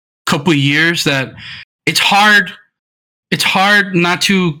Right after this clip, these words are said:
compare right away him to that, like, godlike Joker that we had in the Dark Knight series, in Christopher Nolan's version, uh, in the Dark Knight movie.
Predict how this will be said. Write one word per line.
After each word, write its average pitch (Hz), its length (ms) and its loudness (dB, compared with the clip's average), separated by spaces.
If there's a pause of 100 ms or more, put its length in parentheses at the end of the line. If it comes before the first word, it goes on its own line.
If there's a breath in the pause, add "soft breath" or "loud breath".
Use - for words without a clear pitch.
compare 156 1000 0
right 156 240 2
away 147 440 0
him 143 340 -2
to 151 120 -2
that, 135 180 -2
like, 120 260 -6
godlike 131 560 -2
Joker 135 480 -2 (280 loud breath)
that 135 140 0
we 135 80 0
had 131 460 -2 (240)
in 139 160 2
the 131 80 -2
Dark 135 280 -2
Knight 135 180 -2
series, 139 600 -2 (360)
in 131 160 -2
Christopher 147 380 -2
Nolan's 135 460 2
version, 127 600 -2 (640 soft breath)
uh, 127 280 -2
in 127 120 -2
the 120 80 -4
Dark 127 240 -2
Knight 123 120 -2
movie. 135 340 0